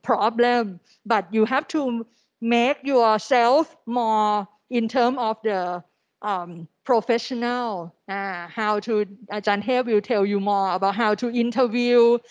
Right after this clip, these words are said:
to make the C V. That's one is the, is the,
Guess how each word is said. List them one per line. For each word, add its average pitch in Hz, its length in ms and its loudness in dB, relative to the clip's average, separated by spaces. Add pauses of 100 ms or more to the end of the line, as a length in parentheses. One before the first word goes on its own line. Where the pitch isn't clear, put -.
(260)
to 233 180 0
make 226 400 -2
the 196 320 2
C 214 320 -2
V. 214 640 0 (340)
That's 226 320 0
one 202 480 -2 (300)
is 196 180 -4
the, 175 460 -4 (720)
is 202 200 -2
the, 180 520 -2